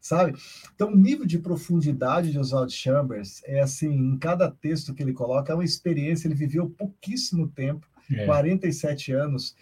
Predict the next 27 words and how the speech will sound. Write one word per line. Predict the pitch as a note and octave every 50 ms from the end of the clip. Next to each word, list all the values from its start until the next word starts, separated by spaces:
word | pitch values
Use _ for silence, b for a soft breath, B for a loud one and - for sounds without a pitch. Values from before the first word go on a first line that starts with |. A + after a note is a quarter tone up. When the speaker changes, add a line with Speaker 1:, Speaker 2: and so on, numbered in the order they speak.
| B B B B B
Speaker 1:
mas | C3+ C#3+ D3 D#3 D#3+
assim, | D3+ D3 - - E3
um | D#3
relacionamento | D3 D#3+ E3 D#3+ D3 - - D#3+ D#3 D3+ D3 D#3 E3 D#3+ D#3+ C#3
pessoal | C3+ D#3+ D3+ - - D#3+ D#3
muito | D#3 D#3+ E3+ E3 F3+ D#3+
grande. | D3 C#3 C3 A#2+ G2+ F#2+ - - B B B B B B B
E, | E3 G3 A#3 F#3+ - -
e | G3
eu | A3 A#3+ A#3+ A3+
amo | B3+ C4 C4 B3 G3
livros, | E3 C#3+ C3 B2+ - G#2+ G#2 G2 C3+
né? | D#3 E3+ E3+ D#3+ - -
Eu, | D3 E3 E3 -
eu | F3+ E3+
sou | - - - F#3+ G3 G#3 G#3
aficionado | G3+ G3 G3 - G3+ - - - G3 F3 F3 F#3 F3 E3
por | E3 E3 D3
isso, | C3+ B2+ -
porque | - - F#3+
cada | - - - C4+ C4+ B3+
livro | G3+ E3+ F#3 G3+ G3 F#3 E3 C#3+
que | - D#3
você | D3 E3 C#3+ - - B2+
lê, | A#2+ D3 F3 E3
não | C#3+ D3 D#3 F3 G#3+ B3 C#4 C#4 C4
tem | - - F3+ F#3 G3+ G#3+